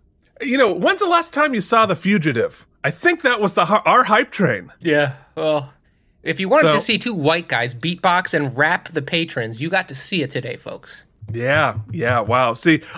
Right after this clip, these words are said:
Speaker 1: I was so paranoid and, uh, about my own beatboxing, I wasn't really listening to what you were doing. So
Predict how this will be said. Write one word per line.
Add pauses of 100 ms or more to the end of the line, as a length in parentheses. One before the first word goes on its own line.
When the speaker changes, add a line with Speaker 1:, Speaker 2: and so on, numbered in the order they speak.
Speaker 1:
I
was
so
paranoid
and,
uh,
about
my
own
beatboxing,
I
wasn't
really
listening
to
what
you
were
doing.
So